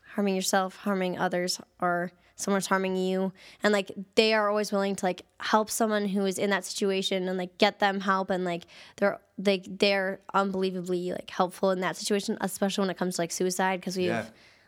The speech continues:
Speaker 1: like, that's a big, uh, t-, like, a hot topic there. And
Speaker 2: Sure.
Speaker 1: like, the teachers are awesome. So I've, like,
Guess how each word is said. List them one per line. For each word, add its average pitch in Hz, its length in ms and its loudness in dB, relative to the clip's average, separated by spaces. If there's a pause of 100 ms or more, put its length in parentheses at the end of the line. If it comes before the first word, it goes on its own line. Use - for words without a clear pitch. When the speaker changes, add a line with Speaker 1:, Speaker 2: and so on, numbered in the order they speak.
(100)
Speaker 1:
like, 185 320 -2 (400)
that's 202 260 4
a 190 320 2
big, 185 180 2
uh, 175 220 0
t-, - 260 -14
like, 185 200 0
a - 100 -4
hot - 240 2
topic 180 360 -2
there. 180 240 2
And 180 200 -2
Speaker 2:
Sure. 143 260 0 (280)
Speaker 1:
like, 190 320 0 (600)
the 196 120 2
teachers 302 320 4
are 196 180 2
awesome. 160 320 -4
So 196 440 2
I've, 208 320 4
like, 196 260 0